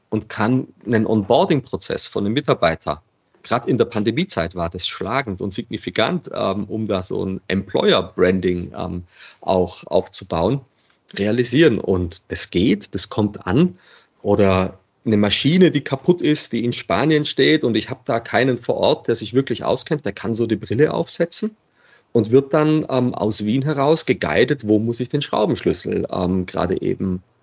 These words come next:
ansetzen, et cetera. Und ich glaub, da wird viel kommen. Die Cisco arbeitet ja mit Hologrammtechnologien mittlerweile, wo man, ähm, sich quasi in drei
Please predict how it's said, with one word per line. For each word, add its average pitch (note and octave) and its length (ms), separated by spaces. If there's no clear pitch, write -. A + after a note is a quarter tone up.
ansetzen, F#2 720
et F2 140
cetera. F2+ 480
Und B2 80
ich B2+ 100
glaub, - 240
da E3 120
wird E3 140
viel F#3+ 180
kommen. G3+ 420
Die C3+ 60
Cisco E3 520
arbeitet C#3+ 500
ja C#3+ 100
mit C3 200
Hologrammtechnologien C#3 1300
mittlerweile, C3+ 640
wo A#2+ 100
man, A2+ 400
ähm, G#2+ 200
sich - 200
quasi A2 400
in C#3 240
drei G#2 320